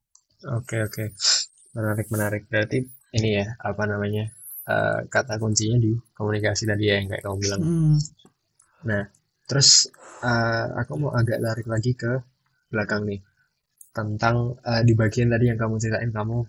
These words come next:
Speaker 1: eh, mulai. Nah, kalau tadi kamu ceritain, senanggapku kan itu, eh, berarti ada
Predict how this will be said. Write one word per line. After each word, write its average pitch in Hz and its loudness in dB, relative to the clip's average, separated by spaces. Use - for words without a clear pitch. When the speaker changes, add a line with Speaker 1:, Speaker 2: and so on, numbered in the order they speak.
Speaker 1:
eh, 98 -4
mulai. 98 -2
Nah, 104 -2
kalau 113 0
tadi 113 2
kamu 110 0
ceritain, 113 -2
senanggapku 113 -4
kan 143 -2
itu, 147 -6
eh, 117 2
berarti 113 -6
ada 120 -2